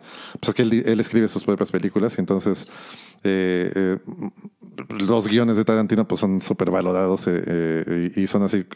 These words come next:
objeto de estudio, pues porque, eh, tiene una gran facilidad para el diálogo, etcétera, ¿no? Entonces,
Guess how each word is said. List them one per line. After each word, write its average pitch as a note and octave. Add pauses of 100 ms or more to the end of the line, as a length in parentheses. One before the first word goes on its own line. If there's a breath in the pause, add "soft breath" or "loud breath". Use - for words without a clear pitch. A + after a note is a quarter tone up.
objeto G2
de G2+
estudio, G#2 (600 loud breath)
pues C#3+
porque, G#2+
eh, F#2+
tiene A#2+
una G#2+
gran G#2+
facilidad G2
para F#2+
el F2+
diálogo, F#2+
etcétera, E2
¿no? A2
Entonces, A#2+